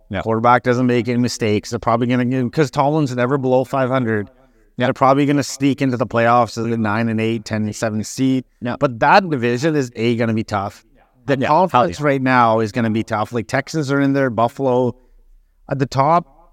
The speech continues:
Speaker 2: Like, here's the top ten right now in the,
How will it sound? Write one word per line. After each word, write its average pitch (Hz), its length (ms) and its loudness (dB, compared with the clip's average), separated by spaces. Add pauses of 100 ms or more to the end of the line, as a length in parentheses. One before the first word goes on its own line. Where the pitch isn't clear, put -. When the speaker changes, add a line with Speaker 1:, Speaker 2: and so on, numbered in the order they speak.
(580)
Speaker 2:
Like, - 140 0
here's 180 300 4
the 175 80 0
top 147 340 4 (100)
ten 120 580 -2
right 120 280 2
now 117 300 2
in 117 100 0
the, 107 540 -2